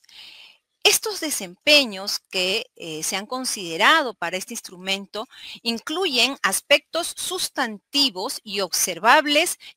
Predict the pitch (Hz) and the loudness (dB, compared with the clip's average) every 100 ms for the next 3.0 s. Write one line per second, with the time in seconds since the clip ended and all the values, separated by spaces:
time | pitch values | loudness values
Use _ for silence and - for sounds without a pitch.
0 | - 359 359 294 294 - 294 269 233 254 | 4 4 4 -2 -2 -2 0 -2 -6 -8
1 | 202 - 226 233 226 - 180 165 180 196 | -6 -4 -6 -4 -4 -6 -12 -2 0 0
2 | 220 214 190 170 147 - 226 214 - 196 | -2 -6 -10 -8 -6 0 0 -2 -8 -8